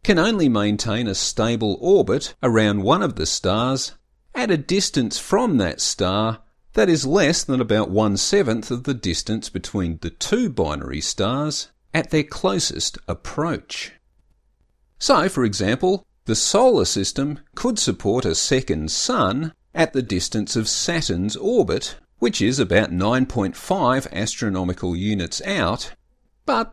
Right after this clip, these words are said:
you couldn't have a second sun at the distance of Jupiter,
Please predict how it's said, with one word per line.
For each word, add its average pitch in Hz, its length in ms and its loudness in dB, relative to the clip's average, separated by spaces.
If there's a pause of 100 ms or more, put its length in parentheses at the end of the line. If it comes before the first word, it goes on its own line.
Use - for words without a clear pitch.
you 135 120 2
couldn't 240 420 0
have 85 180 0
a 85 60 -2
second 92 440 -2
sun 107 500 -2
at 113 120 -2
the 104 100 -2
distance 110 540 -4
of 85 200 -6
Jupiter, 139 720 -2